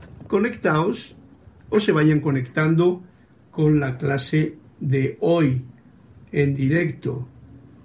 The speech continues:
Y vamos a ver, en directo, sí, en efecto.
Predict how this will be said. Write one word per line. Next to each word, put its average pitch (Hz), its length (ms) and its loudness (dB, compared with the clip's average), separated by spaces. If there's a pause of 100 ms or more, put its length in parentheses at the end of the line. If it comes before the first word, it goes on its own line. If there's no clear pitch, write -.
(580)
Y 185 300 -2 (760)
vamos - 320 -10
a - 80 -14
ver, 160 260 0 (1600)
en 170 200 -2
directo, 151 600 -2
sí, 139 240 -8
en 123 100 -4
efecto. - 520 -8